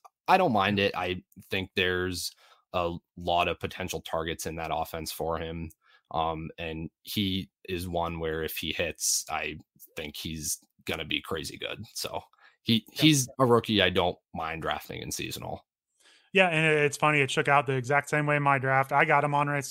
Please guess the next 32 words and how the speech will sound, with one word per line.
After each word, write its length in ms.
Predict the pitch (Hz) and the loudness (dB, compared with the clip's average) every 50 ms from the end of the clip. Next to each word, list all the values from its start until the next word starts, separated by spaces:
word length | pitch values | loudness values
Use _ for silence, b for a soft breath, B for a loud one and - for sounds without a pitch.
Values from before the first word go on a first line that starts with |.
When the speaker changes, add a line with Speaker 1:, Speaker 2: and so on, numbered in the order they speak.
| - - - | -10 -12 -2
Speaker 2:
Ron 240 | 165 160 156 147 139 | 2 4 4 4 4
St. 200 | - 156 139 127 | 2 0 0 0
Brown 300 | 139 143 143 143 143 143 | 2 2 2 4 2 2
at 140 | 135 135 | -2 -2
pick, 260 | - 147 139 - - 143 | -4 -6 -6 -6 -6 -4
uh, 160 | 131 131 127 | -2 -2 -2
sixty-four 560 | - - 135 - - 139 131 - 139 139 139 | -4 -6 -8 -6 -8 -6 -2 0 0 2 2
in 80 | 139 139 | 2 0
the 60 | 131 | -2
sixth 280 | - 151 135 - - | -2 -4 -4 -4 -4
round. 380 | 139 139 139 139 139 135 120 123 | -2 0 2 2 2 2 0 0
Next 240 | 143 147 - - - | 0 0 0 -2 -6
receiver 380 | 127 - - 151 135 139 143 | -8 -6 -6 -4 -2 0 2
off 120 | 135 135 135 | 2 2 0
the 80 | 143 | -2
board 240 | 127 117 139 143 139 | -4 0 0 0 0
at 100 | 131 131 | -2 -4
pick 140 | - 139 - | -6 -8 -8
sixty-nine, 600 | - 156 131 - - 175 180 185 190 185 175 156 | -8 -12 -10 -8 -6 -4 0 2 2 2 2 0
Drake 200 | 147 143 135 - | -2 -4 -4 -4
London. 320 | 123 117 107 107 139 160 - | -8 -12 -12 -14 -18 -20 -14
So, 240 | - - 147 131 - b b b b b b | -10 -6 -6 -6 -6 b b b b b b
uh, 140 | 170 156 156 170 | 4 4 4 4
that's 100 | 170 - | 4 4
kind 160 | - 196 151 | 2 2 2
of 60 | 139 | 2
the 80 | 135 131 | 0 0
range 260 | 131 135 135 127 123 | 2 2 2 0 -2
we're 80 | 123 | -4
talking 320 | 120 - 135 127 123 - 135 | -2 -2 -2 -2 0 -2 -2
about 300 | 127 131 127 127 - - | -2 0 -2 -2 -2 -4
there. 200 | 131 127 127 | -4 -4 -4